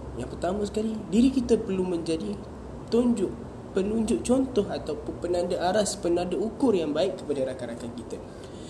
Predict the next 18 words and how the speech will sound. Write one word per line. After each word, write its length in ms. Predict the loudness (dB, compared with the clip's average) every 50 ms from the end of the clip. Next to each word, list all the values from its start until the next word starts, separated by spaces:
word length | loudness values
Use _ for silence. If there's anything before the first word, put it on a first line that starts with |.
| -14 -10 -4
Apabila 480 | -2 0 0 2 2 2 4 4 6 6 4
rakan-rakan, 560 | 4 4 2 2 0 0 2 2 2 2 0 -4 -10 -12 -10 -2
apabila 800 | 0 2 2 2 2 0 0 0 2 4 4 4 4 2 0 -2 -4 -8 -10 -4 0
kawan-kawan 560 | 2 4 4 4 4 4 4 4 4 4 2
kita 240 | 0 -4 -4 -4 -4
tengok 560 | -4 -2 0 2 4 4 4 4 4 2 2
kita 400 | 0 -2 -2 -2 -2 -2 0 2 4 4
ni 160 | 2 2 0
menjadi 400 | -2 -2 -2 -2 0 2 2 2
seorang 480 | 2 2 2 2 4 4 4 4 2 2 0
hamba 400 | 2 2 4 4 4 4 2 2 2 2
yang 240 | 2 2 0 0 -4 -6 -10 -2 2 4
baik, 240 | 4 4 4 0 -2 -6 -8 -12 -14 -14 -12 -6
menjadi 400 | -2 -2 0 0 0 0 0 -2
seorang 400 | -2 -2 0 0 2 2 2 2 0 -2 -2 -2
hamba 400 | 0 0 0 -2 0 0 2 2
yang 240 | 2 2 0 0
bersyukur, 640 | -2 -4 -6 -4 -2 -2 -4 -2 -2 -2 -2 -2 -4